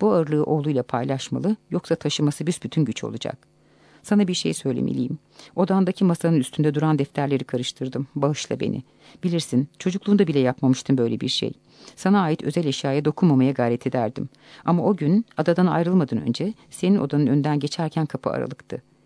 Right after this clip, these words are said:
İçeri girdim. Aslında sana daha yakın olmak, seni daha iyi anlayabilmek istiyordum. Masanın üzerindeki defterleri karıştırdım. Yazdıklarının birkaç satırını okudum.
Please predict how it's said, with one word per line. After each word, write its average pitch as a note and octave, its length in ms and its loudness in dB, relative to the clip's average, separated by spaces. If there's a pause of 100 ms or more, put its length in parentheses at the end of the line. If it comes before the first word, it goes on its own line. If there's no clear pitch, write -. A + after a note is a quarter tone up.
(460)
İçeri F#3 300 -2
girdim. C#3+ 380 0 (280)
Aslında G#3 340 2
sana G3+ 240 2
daha F3 160 2
yakın F#3 260 0
olmak, A#2 380 -2
seni F#3 260 4
daha F#3 160 2
iyi F3+ 180 4
anlayabilmek B2+ 560 2
istiyordum. - 520 -6 (580)
Masanın F#3+ 300 2
üzerindeki D3 440 -2
defterleri C#3+ 480 0
karıştırdım. B2+ 640 -4 (460)
Yazdıklarının G3 520 2
birkaç G3 280 -2
satırını D3+ 400 -2
okudum. - 360 -4